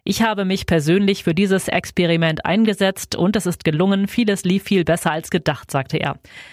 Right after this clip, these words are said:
Doch angesprochen auf einige Jubelszenen nach Toren sieht Söder auch noch Verbesserungsbedarf. Er erwähnt dabei namentlich Hertha B S C,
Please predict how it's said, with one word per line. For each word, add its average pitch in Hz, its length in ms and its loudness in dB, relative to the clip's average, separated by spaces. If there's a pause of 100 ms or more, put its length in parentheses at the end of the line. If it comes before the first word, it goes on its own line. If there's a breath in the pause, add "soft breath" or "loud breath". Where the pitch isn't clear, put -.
(180 loud breath)
Doch 151 140 -2
angesprochen 196 640 -2
auf 170 160 -2
einige 180 340 2
Jubelszenen 156 800 0
nach 151 240 0
Toren 165 420 0
sieht 170 220 0
Söder 165 380 0
auch 165 140 -4
noch 185 120 0
Verbesserungsbedarf. 160 1040 -2 (320 loud breath)
Er 160 120 -2
erwähnt 151 360 -2
dabei 160 280 0
namentlich 165 580 -2
Hertha 165 260 0
B 170 140 0
S 165 180 -2
C, 202 260 0